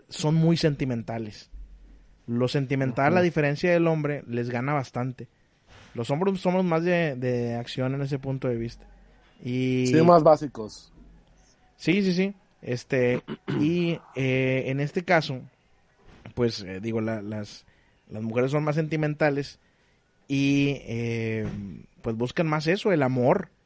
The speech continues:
Speaker 1: Entonces, si llega otra mujer y se
Speaker 2: Claro.
Speaker 1: los da,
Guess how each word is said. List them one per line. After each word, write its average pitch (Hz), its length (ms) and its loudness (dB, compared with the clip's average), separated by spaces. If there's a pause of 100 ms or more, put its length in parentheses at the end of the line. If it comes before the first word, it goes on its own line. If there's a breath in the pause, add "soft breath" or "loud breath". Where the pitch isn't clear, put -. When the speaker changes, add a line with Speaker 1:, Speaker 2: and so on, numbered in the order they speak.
(540)
Speaker 1:
Entonces, 98 260 -12
si 110 80 -4
llega 113 180 0
otra 156 180 0
mujer 156 320 2
y 117 60 -2
se 107 60 -4
Speaker 2:
Claro. 110 120 -2
Speaker 1:
los 117 160 -2
da, 143 260 0